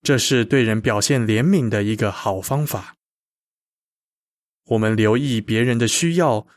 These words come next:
就会找到很多机会向人显出怜悯之情。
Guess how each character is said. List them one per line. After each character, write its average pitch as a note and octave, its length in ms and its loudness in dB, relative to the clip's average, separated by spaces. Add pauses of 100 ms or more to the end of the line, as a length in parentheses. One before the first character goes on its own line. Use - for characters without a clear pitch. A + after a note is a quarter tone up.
(160)
就 B3+ 160 2
会 A3+ 140 4
找 C3 180 2
到 F3 180 2
很 A#2+ 380 -2
多 F#3+ 220 4
机 G#3+ 260 0
会 D3+ 400 2 (140)
向 B3 200 2
人 E3 160 4
显 A2+ 300 2
出 D#3 240 2
怜 C#3+ 240 4
悯 F3+ 260 2
之 A#2+ 160 -2
情。 G2+ 400 -4